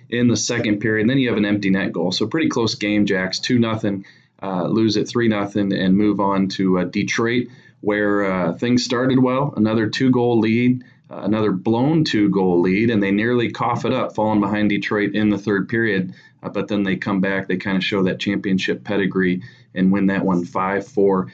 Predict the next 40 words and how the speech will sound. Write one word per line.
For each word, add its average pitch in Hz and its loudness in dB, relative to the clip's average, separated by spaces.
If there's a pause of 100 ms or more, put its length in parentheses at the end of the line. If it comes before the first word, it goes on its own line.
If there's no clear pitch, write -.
(260)
in 107 0
overtime. 107 0
But 110 2
it - 2
looked 196 0
like 202 -2
they 180 0
were 170 2
a 165 0
little 160 0
bit 151 0
tired 127 0
yesterday, 113 0
and 117 2
I 113 0
guess 120 0
back-to-back 120 -4
games, 120 2
the, 107 2
uh, 101 0
the 98 0
quick 123 -4
turnover, 113 2
getting 110 0
into 104 4
Detroit 104 0
late, 104 0 (340)
and 104 0
having 110 2
to 101 2
go 107 0
with 95 0
Jordan 104 0
Binnington 104 0
again 98 -2
because 95 -2
Jake 98 0
Allen 98 2
was 90 0
sick. 101 -2